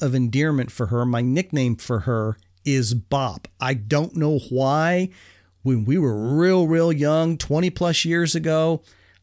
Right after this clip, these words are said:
I just called her Bop one day and it stuck. So this is kinda cool. A song or album exceptionally good. So I look at that and say, "My, my Bop is exceptionally good." So there you go.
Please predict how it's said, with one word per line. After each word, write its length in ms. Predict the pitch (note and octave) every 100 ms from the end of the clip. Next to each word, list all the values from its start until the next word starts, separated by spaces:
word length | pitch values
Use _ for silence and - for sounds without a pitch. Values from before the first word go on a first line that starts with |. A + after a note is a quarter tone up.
| -
I 220 | B2+ C3
just 360 | - C#3 C#3+
called 280 | - D3+ C#3+
her 60 | D3+
Bop 360 | C3+ C#3+ C#3+
one 240 | B2+ B2+ B2
day 320 | B2+ B2+ C3
and 140 | C#3 A#2+
it 120 | A2+
stuck. 600 | - - F#2+ - - -
So 240 | - D#3+
this 220 | C#3 E3 -
is 120 | A#3+
kinda 340 | - D#3 C3+
cool. 440 | - C3+ C3 E3 - - - _ - - -
A 80 | C3
song 320 | - E3+ E3+
or 100 | E3+
album 360 | D#3 E3 E3+
exceptionally 680 | - - - D3 - F3 F3
good. 420 | E3+ F#3+ C3+ - - _ -
So 580 | - - C#3 C3 B2+ -
I 120 | E3
look 220 | G#3+ C#3+
at 120 | C3
that 160 | C3+ A#2+
and 100 | C3
say, 360 | - C3+ B2 B2 B2+ - -
"My, 200 | C3+ D3 D#3
my 240 | D3+ F#3+
Bop 420 | F#3+ B2+ G#2 C#2 - - -
is 180 | B2 A2+
exceptionally 680 | A#2+ - B2 - - G2+ G2+
good." 340 | G2+ F2+ -
So 180 | - G#2+
there 180 | A#2+ B2
you 140 | A#2
go. 240 | G#2+ G2+